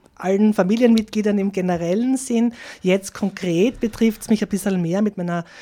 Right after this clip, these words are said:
Schwiegermutter, davor auch mit dem Schwiegervater. Und ich war ja sehr froh, dass wir, Karin, einmal drüber telefonieren konnten und dass wir uns inzwischen ein gutes Netzwerk in Graz auch, ähm, sozusagen etablieren konnten, wo man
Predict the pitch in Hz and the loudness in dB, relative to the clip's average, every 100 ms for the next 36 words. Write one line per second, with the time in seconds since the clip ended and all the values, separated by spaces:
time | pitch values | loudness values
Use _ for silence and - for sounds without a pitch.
0 | - - 277 262 254 233 233 214 208 - | -14 -4 -2 2 4 4 2 -2 -2 -2
1 | 190 190 185 180 - 185 180 165 156 208 | -4 -4 -6 -6 -6 -6 -4 -6 -6 -6
2 | 214 196 214 185 180 180 185 185 190 - | -6 -4 -6 -4 -2 -2 -2 -2 -2 -6
3 | - 180 226 208 - 220 226 214 208 208 | -4 0 0 0 0 0 2 0 0 0
4 | 202 202 196 196 190 180 196 220 285 277 | 0 -2 -4 -2 -4 -2 2 4 4 2
5 | 220 214 226 - - - 214 208 202 - | -2 -2 -4 -6 -18 -8 -6 -4 -4 0
6 | 220 214 208 208 - 208 208 - 233 208 | 0 0 -2 -4 -2 -2 0 0 0 0
7 | 214 233 - 175 165 - - 214 214 - | -4 -4 -2 -2 -4 -8 -4 -2 -2 -6
8 | - - - - 208 196 160 165 214 - | -20 -20 -12 -4 -2 -2 -4 -4 -6 -8
9 | 196 196 - 269 202 185 185 180 _ _ | -4 -4 -6 -8 -4 -2 -4 -6 _ _
10 | - - - 180 - 185 180 202 - 180 | -20 -20 -12 -8 -6 0 0 0 -4 -2
11 | 180 214 240 - 220 226 208 196 196 202 | 2 4 4 4 2 2 0 2 2 0